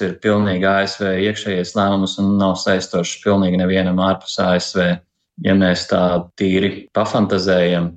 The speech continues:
teiksim, mūsu kaimiņiem, Igauniem, varētu sākt nepatikt kādā brīdī, ka viņiem uz ziemeļiem ir Somu līcis,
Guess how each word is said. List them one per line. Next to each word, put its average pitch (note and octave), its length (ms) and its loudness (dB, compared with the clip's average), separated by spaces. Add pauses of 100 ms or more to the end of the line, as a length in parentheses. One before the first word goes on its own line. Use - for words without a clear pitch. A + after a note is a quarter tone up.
(180)
teiksim, F#2+ 320 -6
mūsu F#2+ 240 -2
kaimiņiem, G2 560 -2
Igauniem, F2+ 480 -2
varētu F#2 240 -2
sākt F2+ 320 -4
nepatikt G2+ 480 -6
kādā F2 320 2
brīdī, F2+ 300 0 (100)
ka F#2+ 80 -4
viņiem F2+ 320 0
uz F2+ 160 -2
ziemeļiem F#2 400 0
ir F2 80 -4
Somu B2 400 0
līcis, G#2 380 -2